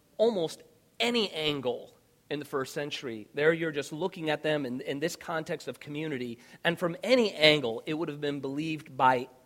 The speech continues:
everyone that if there was anyone attempting to live a godly life, it was a Pharisee. Now, they're looking at these people and saying, "Yeah, indeed,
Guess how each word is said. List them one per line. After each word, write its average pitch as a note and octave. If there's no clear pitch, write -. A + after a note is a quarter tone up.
everyone A#2+
that E3
if F3
there G#3+
was G3+
anyone C4
attempting F#3
to D#3
live D#3
a C#3
godly C3+
life, F#2+
it D#3
was C#3+
a C3+
Pharisee. -
Now, D#3+
they're F3+
looking F#3
at E3
these E3
people F#3
and C#3+
saying, D#3+
"Yeah, E3
indeed, E3